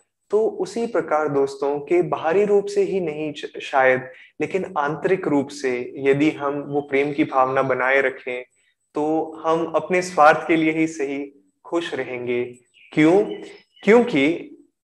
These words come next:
सबसे ज्यादा प्रभाव यदि क्रोध का, ईर्ष्या का किसको होता है? सामने वाले व्यक्ति को, जिसके प्रति हम वो ईर्ष्या की भावना दिखा रहे हैं, या हम पे?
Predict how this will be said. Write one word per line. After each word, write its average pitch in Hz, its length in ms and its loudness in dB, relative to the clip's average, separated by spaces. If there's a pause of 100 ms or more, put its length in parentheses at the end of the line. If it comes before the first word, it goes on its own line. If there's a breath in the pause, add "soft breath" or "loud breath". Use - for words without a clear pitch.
(100)
सबसे 180 480 -2
ज्यादा 143 360 6
प्रभाव 139 800 2
यदि 143 720 -4 (600)
क्रोध 139 360 4
का, 135 540 0 (260)
ईर्ष्या 160 420 0
का 139 640 -2 (380 loud breath)
किसको 196 320 2
होता 139 360 2
है? 127 220 0
सामने 143 420 -4
वाले 180 260 2
व्यक्ति 180 320 -2
को, 190 180 2
जिसके 170 320 -4
प्रति 147 320 -4
हम 160 180 -2
वो 160 280 0
ईर्ष्या 151 300 -2
की 160 120 -4
भावना 143 360 -2
दिखा 143 340 0
रहे 160 360 0
हैं, 196 220 -8 (420)
या 202 120 2
हम 160 340 -4
पे? 131 340 -2